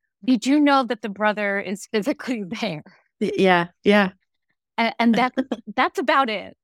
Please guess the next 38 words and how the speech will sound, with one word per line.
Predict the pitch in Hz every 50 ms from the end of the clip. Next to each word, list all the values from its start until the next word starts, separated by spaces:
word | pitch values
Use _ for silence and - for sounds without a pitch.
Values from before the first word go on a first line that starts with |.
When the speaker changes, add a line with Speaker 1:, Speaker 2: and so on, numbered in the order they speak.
| _ _ _ _ _ _ _ _ _ _ _ _ - - - -
Speaker 2:
Yeah. | - 247 240 247 233 - - 277 - - - 269
<laughs> | - - - - - - - _
Yeah. | - 247 320 359 320 226 175 165 _ _ _ - - _ _ _ _ _ -
I | 254
mean, | 254 262 269 254
I, | 254 - -
I | 226
think | 226 226 262 269 254 - - -
that | 202 190 180 -
one | - 180 170 175 190 190
of | 185
the | 170 175
things | - - 175 170 170
that | 160 151
happen | 143 156 147 151 - 165 170 170 175 180 170 -
when | - 160 156 147 147
you, | 143 151 147 - - -
when | - 151 147 - - -
happens | 147 156 156 - - 151 151
when | - 151 147
you | 147 143
grow | 139 143 143
up | 143 143 -
in | 147 143 139
a | 139 131
culture | - - 139 127 - - 156 151
of, | 147 143 139 139
like, | 143 139 135 139 131 _ _ _
there's | 151 139 127 -
women's | 131 139 143 143 139 139 139 -
business | - 139 131 143 143 139 - -
and | 151 139
there | 135 135
men, | 131 123 123 135 -
there's | - 143 131 120 135
men's | 127 127 123 123 143 143 - -
business, | - - 160 170 190 202 208 - _ - - _ _ -
is | - 160